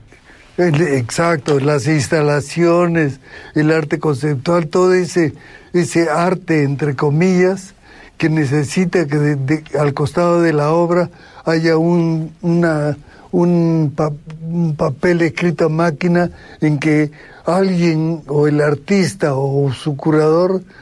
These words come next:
explica qué es lo que ha querido hacer. Y Matisse decía, y hace m-, muchos años, hace más de un siglo que Matisse decía, "Si eres pintor, córtate la lengua, porque como te vas a expresar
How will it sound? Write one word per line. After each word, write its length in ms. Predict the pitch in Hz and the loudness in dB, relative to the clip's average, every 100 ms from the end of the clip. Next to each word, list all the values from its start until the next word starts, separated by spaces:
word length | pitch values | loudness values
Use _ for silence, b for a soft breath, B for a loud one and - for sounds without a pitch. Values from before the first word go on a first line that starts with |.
| B B | B B
explica 720 | 151 120 - 190 190 185 160 | -4 -2 -2 0 0 0 0
qué 140 | 170 | 0
es 100 | 170 | 0
lo 140 | 147 156 | 0 0
que 100 | 160 | -2
ha 100 | 143 | -2
querido 380 | 151 165 165 147 | 0 2 2 0
hacer. 380 | - 151 135 - - B B B B B | -2 -2 -2 -8 -20 B B B B B
Y 140 | 160 | -2
Matisse 640 | 160 165 160 160 208 196 165 | -2 0 0 0 0 0 0
decía, 540 | 170 143 196 190 170 - B B B B B - | -2 0 2 2 2 -2 B B B B B -16
y 920 | 180 170 147 147 143 147 139 135 - | -10 -2 0 0 -4 -8 -12 -12 -10
hace 300 | 139 - - | -8 -6 -2
m-, 360 | 151 135 143 139 147 139 | -2 0 -2 -4 -10 -8
muchos 600 | 123 143 180 - 139 160 | -2 0 0 -2 -2 0
años, 360 | 160 147 110 - - - B B B B B - | 0 0 -2 -10 -16 -14 B B B B B -6
hace 280 | 160 147 147 | -2 0 0
más 260 | 143 151 143 | 2 2 2
de 60 | |
un 100 | 160 | 0
siglo 400 | 147 185 175 151 | 0 0 2 0
que 120 | 139 | -2
Matisse 480 | 139 151 139 160 147 | -4 -4 -2 0 2
decía, 400 | 147 - 170 156 B B B | 0 0 2 0 B B B
"Si 200 | - - | -8 0
eres 220 | 180 175 175 | 2 2 0
pintor, 600 | 175 156 151 180 175 170 | -2 0 2 2 0 0
córtate 520 | 170 156 160 143 151 | -2 0 -2 0 -2
la 160 | 147 | -2
lengua, 480 | 151 165 156 147 139 B B B - | 0 0 0 0 -4 B B B -4
porque 380 | 147 123 147 123 | -2 0 -4 -2
como 280 | 147 143 | 0 0
te 180 | 139 151 | 0 -2
vas 320 | 135 160 131 | 0 -2 0
a 60 | 165 | -4
expresar 600 | - 156 143 - 165 160 | -2 -2 0 0 0 -2